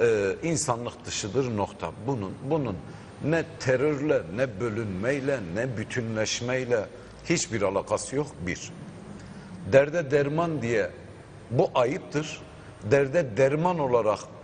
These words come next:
bunu seçmeli ders olarak sunmak da hakarettir. Hatta küfürdür.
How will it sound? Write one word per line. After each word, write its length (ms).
bunu 300
seçmeli 680
ders 260
olarak 360
sunmak 460
da 160
hakarettir. 800
Hatta 500
küfürdür. 680